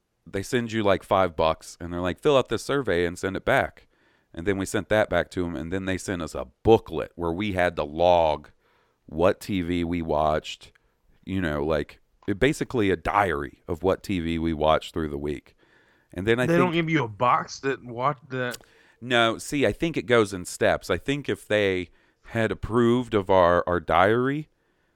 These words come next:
Speaker 2: Uh, your
Speaker 1: um,
Speaker 2: diet, if you're, if you get, I bet they analyze what you watch, and if you watch enough,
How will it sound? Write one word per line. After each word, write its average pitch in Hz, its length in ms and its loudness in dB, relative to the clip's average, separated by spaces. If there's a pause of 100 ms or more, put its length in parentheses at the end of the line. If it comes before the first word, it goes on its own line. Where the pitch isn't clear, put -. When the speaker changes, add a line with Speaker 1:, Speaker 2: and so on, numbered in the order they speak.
(140)
Speaker 2:
Uh, 147 40 -4
your 135 180 2
Speaker 1:
um, 120 60 -2
Speaker 2:
diet, 127 540 0 (100)
if 139 200 -4
you're, 127 640 2 (100)
if 131 200 -12
you 135 160 -12
get, 123 420 -8 (1700)
I 139 100 0
bet 135 280 -2
they 139 200 2
analyze 123 600 -2
what 127 200 -10
you 117 60 -12
watch, 107 400 -6
and 127 140 -6
if 127 140 -6
you 131 80 0
watch 123 320 0
enough, 117 480 -2